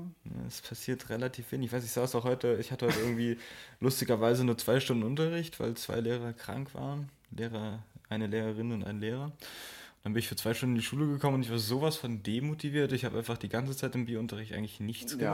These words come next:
Speaker 1: gemacht.
Speaker 2: ich auch.
Speaker 1: Wir haben die
Speaker 2: Also
Speaker 1: ganze
Speaker 2: ich
Speaker 1: Zeit
Speaker 2: hab dann zu, also, oh, ich weiß nicht. Irgendwie finde ich's auch alles, man sitzt einfach nur da mit dieser Kackenmaske im Unterricht.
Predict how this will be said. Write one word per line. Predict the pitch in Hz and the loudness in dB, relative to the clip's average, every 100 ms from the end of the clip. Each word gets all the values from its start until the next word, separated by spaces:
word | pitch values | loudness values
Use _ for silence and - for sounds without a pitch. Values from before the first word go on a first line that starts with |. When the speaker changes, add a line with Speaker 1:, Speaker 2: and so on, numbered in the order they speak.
| 101 98 | 4 4
Speaker 1:
gemacht. | 98 | 0
Speaker 2:
ich | 98 | -4
auch. | 87 87 - - - | -4 -4 -8 -14 -2
Speaker 1:
Wir | |
haben | 110 | 2
die | |
Speaker 2:
Also | 113 | 4
Speaker 1:
ganze | 117 123 | 4 2
Speaker 2:
ich | 104 | 0
Speaker 1:
Zeit | |
Speaker 2:
hab | - | 0
dann | 95 95 95 - - _ | 0 0 -2 -8 -20 _
zu, | - 95 92 | -8 -6 -4
also, | 87 87 | -6 -8
oh, | 92 - - - - - - | -12 -16 -16 -14 -16 -18 -20
ich | - - | -20 -14
weiß | - - - | -12 -10 -12
nicht. | - - - _ _ _ _ _ _ - | -12 -14 -18 _ _ _ _ _ _ 4
Irgendwie | 147 151 127 | 6 6 4
finde | 131 147 135 | 0 0 0
ich's | 131 | 4
auch | 117 | 4
alles, | - 127 131 123 - | 6 4 2 -2 -6
man | 117 113 123 | -4 0 0
sitzt | 127 131 - - | -2 -4 -4 0
einfach | 117 123 123 - | 2 2 0 0
nur | 123 117 | -2 4
da | 107 107 120 | 6 8 8
mit | 113 | 4
dieser | 113 110 110 | -2 -4 -4
Kackenmaske | - - 120 - 113 117 - 120 | -4 -10 -8 -4 -2 -2 -2 0
im | 110 107 | 0 0
Unterricht. | 110 120 110 113 - - | -2 -2 0 -2 -6 -18